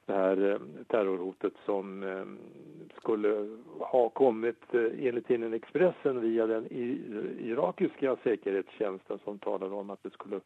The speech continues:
ha rest ett antal, eh, personer ifrån I S till Sverige för att, eh, iscensätta detta. Så att man har, eh, förhöjt, eh,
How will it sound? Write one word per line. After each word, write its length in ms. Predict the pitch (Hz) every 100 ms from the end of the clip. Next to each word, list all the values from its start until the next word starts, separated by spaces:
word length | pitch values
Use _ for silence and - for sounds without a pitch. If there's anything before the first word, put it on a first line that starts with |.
| - - - -
ha 120 | - 101
rest 380 | 113 147 -
ett 100 | 110
antal, 420 | 113 101 107 104 95
eh, 40 | 117 _ _ _ 185 117 101 98 101 107 113 -
personer 560 | - 107 120 156 147 120
ifrån 400 | - 110 98 95 - -
I 340 | 135 117 104
S 180 | 147 147 - - - - - - _ -
till 360 | 110 104 101 -
Sverige 340 | 104 95 95 95
för 200 | - 107
att, 80 | - _
eh, 80 | 107
iscensätta 1200 | 107 110 - - 110 95 - 104 - - 107 113
detta. 460 | 104 104 - - 101 - - - -
Så 80 | 117
att 120 | -
man 140 | 131
har, 380 | 120 127 120 120
eh, 60 | 117 117 110 -
förhöjt, 540 | 127 117 143 139 -
eh, 160 | 123